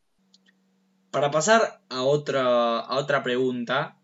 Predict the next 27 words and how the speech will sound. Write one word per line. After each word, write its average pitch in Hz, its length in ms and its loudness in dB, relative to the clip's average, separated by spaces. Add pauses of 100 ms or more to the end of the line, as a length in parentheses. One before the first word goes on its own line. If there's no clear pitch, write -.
eh, 107 260 -4
y 113 60 -6
ya 139 240 -4
tocando 151 260 0
más 151 160 -6
el 139 100 -4
tema 156 200 -2
de 127 60 -4
comunidad, 143 760 -2
que 104 460 -8
estas 117 240 -8
son, 113 320 -8
ahora 113 300 -4
arranca, 117 280 -6
digamos, 123 460 -6 (300)
eh, 117 340 -4
empezamos 139 480 -4
a 127 80 -2
utilizar 123 580 -4
el 113 120 -14
concepto 117 360 -8
de 120 60 -4
comunidad 151 440 -2 (340)
con 117 100 -6
estas 147 200 -6
preguntas, 165 500 -4 (360)
eh, 127 800 -4